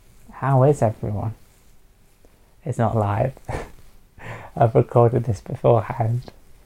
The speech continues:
But you can talk to each other, 'cause that's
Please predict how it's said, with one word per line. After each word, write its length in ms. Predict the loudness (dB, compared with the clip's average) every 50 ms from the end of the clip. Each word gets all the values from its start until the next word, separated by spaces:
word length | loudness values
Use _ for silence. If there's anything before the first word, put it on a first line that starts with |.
| _ -20 -20 -20 _ _ -6
But 100 | -2 0
you 60 | 2 2
can 120 | 2 2
talk 260 | 4 4 4 4 4
to 100 | 2 0
each 160 | -2 0 2 4
other, 360 | 4 6 6 4 0 -2 -4 -8 _ _ _ _ _ _ _ -8
'cause 60 | -2
that's 420 | 0 2 2 2 0 -2 -8 -14